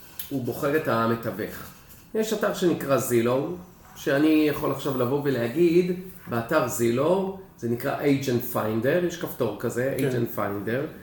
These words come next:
Speaker 1: שבא ואומר, "אני רוצה לקנות נניח בשכונת ביצ'ווד."
Speaker 2: מהמם.
Speaker 1: אתה רושם ביצ'ווד, אוהיו, find, אה, agent, הוא נותן לך את כל אלה שעובדים בזה, לפי דירוג.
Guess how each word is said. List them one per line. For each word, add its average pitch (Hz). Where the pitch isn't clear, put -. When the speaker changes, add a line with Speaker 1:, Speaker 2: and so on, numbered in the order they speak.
Speaker 1:
שבא 233
ואומר, 220
"אני 185
רוצה 180
לקנות 165
נניח 151
בשכונת 123
ביצ'ווד." -
Speaker 2:
מהמם. 156
Speaker 1:
אתה -
רושם 160
ביצ'ווד, 123
אוהיו, 131
find, -
אה, 113
agent, 131
הוא 135
נותן 139
לך 202
את 143
כל 226
אלה 190
שעובדים 139
בזה, 147
לפי 156
דירוג. 147